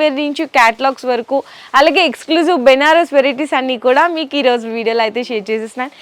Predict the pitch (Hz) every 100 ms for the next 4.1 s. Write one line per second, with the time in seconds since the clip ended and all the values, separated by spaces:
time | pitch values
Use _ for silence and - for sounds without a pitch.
0 | - - 294 311 294 294 302 440 415 392
1 | 415 381 349 339 - 339 349 302 269 247
2 | 262 311 285 269 262 294 285 269 262 277
3 | 262 277 285 285 311 403 427 349 330 320